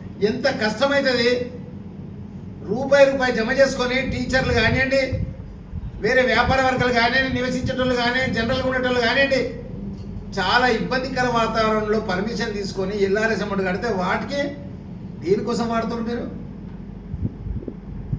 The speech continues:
ప్రజల కోసం వాడతలేరు. వా-, మొత్తం క్లబ్లు, పార్కుల తాళాలన్నీ కూడా కమిషనర్ వెంటనే స్వాధీనపరచుకోవాలి.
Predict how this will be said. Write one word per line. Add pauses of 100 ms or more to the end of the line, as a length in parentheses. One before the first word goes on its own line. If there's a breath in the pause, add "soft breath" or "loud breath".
(120)
ప్రజల (100)
కోసం
వాడతలేరు. (2000)
వా-, (260)
మొత్తం (400)
క్లబ్లు, (680)
పార్కుల (160)
తాళాలన్నీ (100)
కూడా (720)
కమిషనర్
వెంటనే (100)
స్వాధీనపరచుకోవాలి.